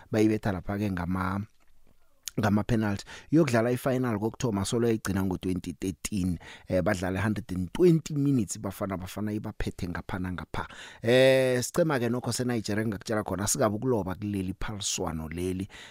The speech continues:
Eh, badlulile kuma-group stages, noma bathethe ubunamba-, ubunamba two nje kuma-group stages, kodwana abakabi ukuloba.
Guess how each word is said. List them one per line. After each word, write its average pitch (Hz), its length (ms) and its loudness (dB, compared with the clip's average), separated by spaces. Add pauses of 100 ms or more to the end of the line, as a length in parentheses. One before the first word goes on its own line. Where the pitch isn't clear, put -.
Eh, 90 140 2
badlulile 95 640 -2
kuma-group 95 600 -4
stages, 101 460 -4
noma 104 220 -2
bathethe 113 380 -2
ubunamba-, 95 560 -2
ubunamba 98 560 -2
two - 240 -4
nje 87 280 -4 (220)
kuma-group 92 400 -2
stages, 92 420 -6
kodwana 90 380 -6 (240)
abakabi 90 400 -2
ukuloba. 101 540 0